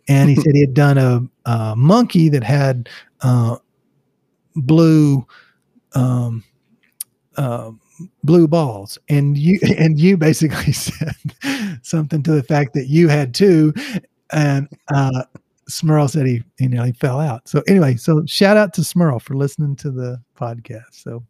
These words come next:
Speaker 1: anyway,
Speaker 2: Mister
Speaker 1: and he
Speaker 2: Smurl, I haven't seen him in forever.
Speaker 1: Yeah. So
Speaker 2: Oh, that reminds me. I mean, I just put something together. I do have something to talk about, you know, in our, our pre-show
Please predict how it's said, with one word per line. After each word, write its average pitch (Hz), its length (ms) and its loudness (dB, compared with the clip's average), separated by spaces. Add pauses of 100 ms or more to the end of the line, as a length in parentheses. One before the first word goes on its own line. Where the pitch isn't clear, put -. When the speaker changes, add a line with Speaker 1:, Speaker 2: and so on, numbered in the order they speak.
Speaker 1:
anyway, 117 300 -6
Speaker 2:
Mister 151 280 2
Speaker 1:
and 160 60 4
he 214 120 4
Speaker 2:
Smurl, 120 120 2
I 131 100 4
haven't 160 180 2
seen 131 260 2
him 147 220 0
in 104 80 -2
forever. 107 580 -2 (260)
Speaker 1:
Yeah. 131 300 -4 (320)
So - 100 -12
Speaker 2:
Oh, 175 540 0
that 226 240 0
reminds 185 600 0
me. 110 420 -4
I 123 60 -2
mean, 120 180 2
I 123 80 2
just 135 180 -2
put 147 140 2
something 123 240 -4
together. 151 300 0
I 180 100 0
do 226 140 -2
have 190 180 2
something 107 400 -2
to 101 140 -2
talk 101 360 -6
about, 101 360 -4
you 123 100 0
know, 120 180 4
in 117 140 2
our, 107 280 0 (520)
our 104 140 -2
pre-show 147 1080 2